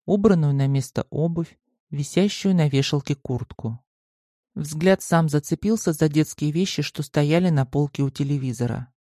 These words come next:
Мужчина сглотнул и поднял глаза на сына, который похудел резко. Вот только набрал лишнего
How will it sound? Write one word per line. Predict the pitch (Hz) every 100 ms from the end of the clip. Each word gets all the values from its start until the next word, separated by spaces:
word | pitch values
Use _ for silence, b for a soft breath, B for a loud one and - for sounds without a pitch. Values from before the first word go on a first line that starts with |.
| _ _ _ _ _ _ -
Мужчина | 165 180 196 190 175
сглотнул | 156 160 165 185 202 220 _ _ -
и | 160
поднял | - 214 202 196
глаза | 156 151 160
на | 165 156
сына, | - 143 127 120 _ _ -
который | 147 202 208
похудел | 208 - 185 143 135
резко. | 135 131 123 - 131 - _ _ _ _ -
Вот | 170 196
только | 196 196 185
набрал | 185 180 214
лишнего | 202 156 147 - 135 123